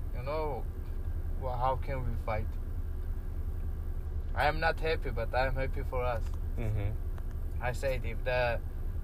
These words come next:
Speaker 1: I, I can't, I can't never, like, hit the kids, women, like, old peoples. I'm fighting only with the who's have a gun.
Speaker 2: Mm-hmm.
Speaker 1: If you are,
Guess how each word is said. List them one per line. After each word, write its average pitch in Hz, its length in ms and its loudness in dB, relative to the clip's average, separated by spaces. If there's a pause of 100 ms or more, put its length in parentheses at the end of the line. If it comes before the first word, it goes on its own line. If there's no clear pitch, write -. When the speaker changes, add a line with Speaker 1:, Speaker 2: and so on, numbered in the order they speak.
(120)
Speaker 1:
I, 127 400 4
I 135 120 0
can't, 147 340 6
I 135 120 2
can't 156 420 4
never, 147 400 8
like, 117 180 6 (540)
hit 131 240 10
the - 260 10 (500)
kids, 156 540 6
women, 139 580 10
like, - 240 12
old - 380 10
peoples. - 440 12 (1000)
I'm 143 220 6
fighting 151 500 6
only 131 280 6
with 123 260 2
the 120 400 6
who's 127 220 4
have 127 180 8
a 123 60 6
gun. 104 340 4 (240)
Speaker 2:
Mm-hmm. - 1120 6
Speaker 1:
If 131 280 4
you 147 140 6
are, 147 300 10